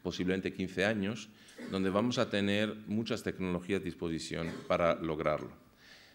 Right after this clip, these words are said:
Eh, vamos a tener coches de nueva generación gasolina, diésel, híbrido, híbridos enchufables, eh, C N G, eléctrico, eh, hidrógeno, etcétera. Esto crea mucha confusión al consumidor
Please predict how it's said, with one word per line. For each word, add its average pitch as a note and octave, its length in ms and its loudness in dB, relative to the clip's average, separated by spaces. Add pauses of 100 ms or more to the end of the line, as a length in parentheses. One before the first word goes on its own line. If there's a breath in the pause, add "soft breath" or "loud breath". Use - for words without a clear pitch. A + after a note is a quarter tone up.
(180 loud breath)
Eh, F2+ 680 6
vamos G2 320 2
a F#2+ 60 0
tener F2+ 280 2
coches F2 420 0
de E2 280 6
nueva F#2 200 4
generación F2 500 -4
gasolina, F2+ 540 2
diésel, F2+ 680 4
híbrido, F2 480 2
híbridos F2 460 2
enchufables, F#2 720 0 (320 loud breath)
eh, F2 320 4
C F#2 220 2
N F2+ 200 2
G, F#2+ 460 4
eléctrico, F2+ 880 4 (260 loud breath)
eh, F2 160 -2
hidrógeno, F#2+ 680 4
etcétera. D#2 380 -2
Esto D3 560 0 (340 loud breath)
crea B2+ 680 6
mucha B2 320 2
confusión F#2+ 400 0
al F2+ 80 0
consumidor D#2+ 580 -4